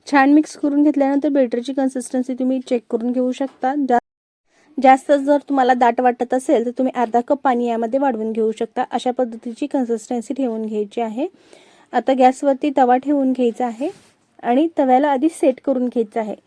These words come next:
सेट न क-, केल्यामुळे फार जणांचे डोसे तुटतात, बिघडतात आणि मला कमेंट्स येतात की, "ताई, डोसा अगदी परफेक्ट झालेला नाही, मिश्रण व्यवस्थित बनलेलं नाही, त्यामुळे डोसा तुटला" वगैरे,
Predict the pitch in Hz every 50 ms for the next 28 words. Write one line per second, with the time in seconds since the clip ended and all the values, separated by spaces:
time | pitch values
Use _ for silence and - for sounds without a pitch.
0 | _ _ _ _ _ _ _ - - - 294 302 294 - 311 302 302 311 302 -
1 | 277 - 311 294 269 254 262 269 277 269 262 277 311 _ _ _ - - 269 262
2 | 269 277 285 285 277 277 262 294 269 285 277 262 - 285 277 262 - 285 262 -
3 | - - 233 240 240 - 233 262 247 233 254 240 247 247 - 208 220 214 - 240
4 | 254 269 269 277 262 269 262 - 269 254 247 247 240 - - 262 226 - 214 214
5 | _ - 277 254 254 247 233 254 285 330 330 _ _ _ _ _ _ - 254 233
6 | 247 240 240 277 277 269 262 226 220 233 277 262 269 254 247 - - 233 233 _
7 | - - 247 247 247 247 254 254 254 254 240 233 247 262 262 254 240 - 240 240
8 | 247 247 247 240 240 233 233 226 - 262 220 220 233 233 233 233 226 240 240 247
9 | 254 240 214 214 226 226 240 _ _ _ _ _ - 254 247 254 254 254 254 240
10 | 247 240 - 247 240 240 247 233 - 233 226 226 226 220 220 214 220 240